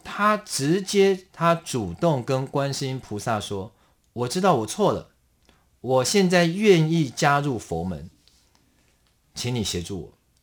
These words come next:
他不像前面几个他的师弟们，他的师弟们是观世音菩萨提出来的，“你要不要加入啊？你加入的话，我会给你什么好处？”孙悟空是在这五百年后他想清楚了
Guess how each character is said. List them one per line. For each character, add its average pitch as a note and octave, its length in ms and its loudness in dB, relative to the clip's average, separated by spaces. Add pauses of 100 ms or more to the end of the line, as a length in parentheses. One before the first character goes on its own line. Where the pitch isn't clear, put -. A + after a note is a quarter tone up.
(920)
他 - 100 -6
不 G3 140 0
像 G#3+ 160 2
前 D3 180 0
面 F3+ 160 4
几 G2+ 220 -8
个 G2+ 100 -4
他 B2 140 -6
的 C#3 100 -4
师 C3 200 -4
弟 B2+ 180 -6
们， F2+ 160 -6 (540)
他 G#3 100 2
的 G#3 60 2
师 G#3+ 160 -2
弟 A3+ 120 2
们 D3+ 140 2
是 D#3 200 -2
观 F#3+ 280 0
世 G3+ 80 -2
音 F#3+ 140 2
菩 D#3 160 -6
萨 D#3 180 0
提 C3 300 -4
出 G3 180 0
来 G2+ 180 0
的 F2 240 -10 (260)
，“你 B2+ 240 -2
要 G3 180 6
不 D#3 140 0
要 F3 280 2
加 F#3 240 2
入 F#3+ 160 0
啊？ E3 280 0
你 A#2+ 140 -8
加 E3+ 200 2
入 F#3+ 120 0
的 D#3+ 80 2
话， C#3 360 2
我 A2 160 -2
会 D#3+ 120 2
给 C#3+ 140 0
你 C3+ 100 -2
什 B2+ 140 -4
么 G#2 80 -4
好 F#2+ 180 -8
处？” E2 300 -12 (480)
孙 A#3 240 2
悟 A3+ 60 2
空 G#3+ 140 2
是 G3 140 0
在 F#3+ 160 4
这 F3+ 120 4
五 D#3 140 2
百 F3 160 4
年 A#2+ 120 0
后 D3+ 100 2
他 C#3+ 140 2
想 F2+ 260 -4
清 E3+ 220 -2
楚 E2+ 220 -8
了 C#2 160 -18